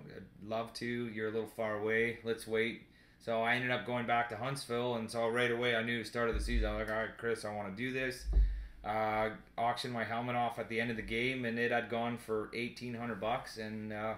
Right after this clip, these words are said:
the guy turned around and re-au-, re-put it up for re-auction. So they re-auctioned again, and, uh, it doubled, almost tripled. So that was, uh, amazing to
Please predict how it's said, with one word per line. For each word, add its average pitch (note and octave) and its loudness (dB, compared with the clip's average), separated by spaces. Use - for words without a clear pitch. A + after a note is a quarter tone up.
the A#2+ 0
guy B2 4
turned C3 0
around B2+ 4
and A#2 -2
re-au-, B2+ 2
re-put B2+ -2
it B2+ 2
up B2+ 2
for A#2 -4
re-auction. A#2+ 2
So G#2+ -10
they A2 -2
re-auctioned A2+ -2
again, A2+ 0
and, G#2+ -4
uh, G#2 2
it A2 -2
doubled, A#2 0
almost A#2 -2
tripled. A2 -2
So A2 -2
that A#2 0
was, G#2+ -6
uh, G#2+ 0
amazing G#2+ -4
to F#2+ -12